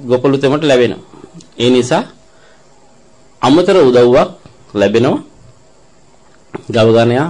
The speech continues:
ආරක්ෂා කිරීම පිළිබඳව. ඉතින් ඒ ගෝපීතෘන් සමහරලාට පැටව ගැන හොයලා බලනවා. දුර්වලයන් ගැන හොයලා බලනවා යනාදී වශයෙන් එහෙම නුවණ තියෙන ගවයෝ ගැන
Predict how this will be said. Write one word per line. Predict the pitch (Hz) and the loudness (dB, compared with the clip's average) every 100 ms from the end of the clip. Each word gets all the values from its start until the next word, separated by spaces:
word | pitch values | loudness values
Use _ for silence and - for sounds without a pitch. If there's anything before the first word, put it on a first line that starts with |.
| 165 | -6
ආරක්ෂා | 110 110 107 - 110 | -4 -4 -4 -6 -6
කිරීම | 110 110 107 104 | -4 -4 -4 -6
පිළිබඳව. | 98 101 107 123 269 - _ _ _ _ _ _ _ - | -6 -4 -2 -2 -4 -8 _ _ _ _ _ _ _ -16
ඉතින් | 113 120 117 | -6 -2 0
ඒ | 113 123 107 - 120 | 0 0 0 -6 -10
ගෝපීතෘන් | 110 120 127 131 135 - 156 156 131 - | -2 -2 0 -2 -2 0 0 0 -4 -12
සමහරලාට | - 131 127 123 123 139 | -10 -6 -4 -2 -2 -2
පැටව | 131 131 123 | -2 0 0
ගැන | 123 123 | 0 0
හොයලා | 123 117 110 | 0 0 0
බලනවා. | 107 113 196 - _ - _ - | 0 -2 -6 -14 _ -20 _ -6
දුර්වලයන් | 120 127 135 139 131 | -2 2 2 2 0
ගැන | 123 127 | 0 0
හොයලා | 120 117 | 0 0
බලනවා | 113 113 117 | 0 -2 -2
යනාදී | 117 113 110 113 | -2 -2 -2 0
වශයෙන් | 110 113 151 285 _ _ _ _ _ - | -2 -2 -6 -6 _ _ _ _ _ -12
එහෙම | 113 135 | -6 -2
නුවණ | 127 117 117 | 0 0 0
තියෙන | 117 113 123 220 - _ _ _ _ _ _ _ _ - | -2 -2 -2 -4 -12 _ _ _ _ _ _ _ _ -10
ගවයෝ | 104 98 107 107 | -4 -2 0 0
ගැන | 113 | -2